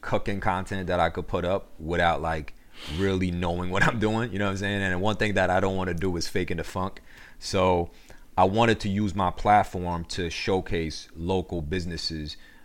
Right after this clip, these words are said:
not only because, like, it was a way for me to pivot from cooking, but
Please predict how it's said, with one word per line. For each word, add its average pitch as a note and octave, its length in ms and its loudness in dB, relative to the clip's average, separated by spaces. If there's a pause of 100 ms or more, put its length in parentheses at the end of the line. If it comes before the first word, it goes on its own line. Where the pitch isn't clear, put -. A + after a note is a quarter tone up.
not G#2+ 180 8
only A2+ 240 2
because, F#2+ 460 0
like, F2 260 2
it E2+ 60 -4
was F2 200 -2
a E2+ 60 -2
way F2 200 0
for E2 140 -4
me E2 120 -6
to D#2 80 -4
pivot F#2 400 -4
from F2 180 -8
cooking, A#2+ 400 -2
but E2+ 160 -2